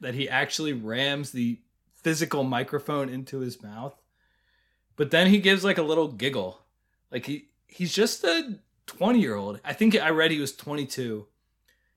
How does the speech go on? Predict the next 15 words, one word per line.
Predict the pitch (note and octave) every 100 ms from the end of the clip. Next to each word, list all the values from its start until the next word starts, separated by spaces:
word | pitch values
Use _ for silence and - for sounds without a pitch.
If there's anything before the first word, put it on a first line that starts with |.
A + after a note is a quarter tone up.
| _
It's | E3+ -
just | F#3 -
something | F#3+ G3 G#3+
that | F3+ D#3+
I | D#3
feel | E3 E3+
like | E3+ C#3+
you |
could | C3+ C3+
not | B2+ C3+ C#3
script. | - - B2+ A2 - -
I | B2+
don't | C#3 C3
know. | B2 A2+ - _ _ _ _ _ _
Very | B2 C3+ E3 D#3+ D3+